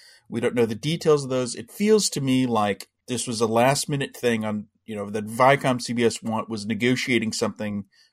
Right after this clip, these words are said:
with Netflix and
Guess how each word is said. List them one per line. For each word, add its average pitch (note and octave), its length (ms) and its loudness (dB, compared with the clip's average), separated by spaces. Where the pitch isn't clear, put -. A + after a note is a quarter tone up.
with G#2 500 0
Netflix G#2 800 -2
and G2+ 580 -6